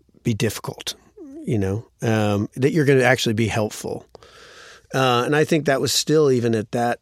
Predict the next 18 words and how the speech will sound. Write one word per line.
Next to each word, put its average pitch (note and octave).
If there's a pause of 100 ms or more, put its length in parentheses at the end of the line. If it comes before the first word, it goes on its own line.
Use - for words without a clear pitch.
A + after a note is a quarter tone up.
(120)
point A#2
in A2+
my G#2
life, G#2
uh, A#2+ (680)
stressful A#2+
for -
me. F2+ (560)
And D#3+
I D#3
think E3+
when F3
that, D3+ (480)
but E3+
when D3+
that C3+
show D3
ended C3